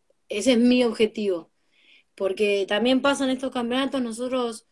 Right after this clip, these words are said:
acá en Argentina estamos con una gran desventaja en cuanto a muchos países, no tenemos pistas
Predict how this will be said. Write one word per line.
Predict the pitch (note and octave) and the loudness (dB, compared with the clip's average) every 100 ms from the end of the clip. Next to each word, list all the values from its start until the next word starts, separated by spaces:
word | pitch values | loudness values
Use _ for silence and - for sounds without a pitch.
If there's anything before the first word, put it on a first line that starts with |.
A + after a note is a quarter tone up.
| _ _ _ | _ _ _
acá | G3+ G3+ | -10 -6
en | A#3+ | -6
Argentina | A3 A3 G#3+ C4 | -6 -8 -2 -2
estamos | A#3+ - A#3+ A#3 A3 G#3+ G3+ - | -2 -4 -6 -4 -6 -6 -10 -14
con | G#3 | -14
una | G3 | -8
gran | A3 A#3+ | -6 -4
desventaja | A#3 G3+ G3 A#3 A#3+ A#3 A#3 | -4 -6 -8 -2 -2 -2 -6
en | A3+ - _ | -6 -10 _
cuanto | - G3 F#3 F#3 | -10 -8 -6 -6
a | |
muchos | G#3 A#3 A#3 | -2 -4 -4
países, | A3 G#3 A#3+ A3+ A#3+ | -6 -2 -2 0 -2
no | G#3+ A#3 | 0 -2
tenemos | A3+ A#3 B3+ A3 | -2 0 0 -2
pistas | - C4 - A#3+ A#3+ | -4 -4 -2 -6 -6